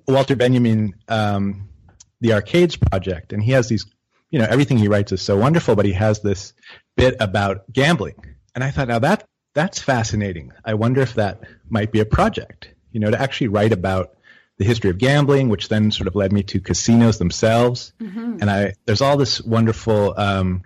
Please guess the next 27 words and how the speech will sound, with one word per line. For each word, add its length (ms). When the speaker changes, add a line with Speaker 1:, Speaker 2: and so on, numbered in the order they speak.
Speaker 1:
literature, 640
especially 380
if 100
you're 140
a 20
nineteenth 380
century 520
historian, 840
on 340
the 60
department 480
store 440
and 100
these, 240
these 160
public 320
places. 460
And 80
I 60
thought, 180
"Well, 80
maybe 200
there's 240
room 280
for 160
the 80
casino 560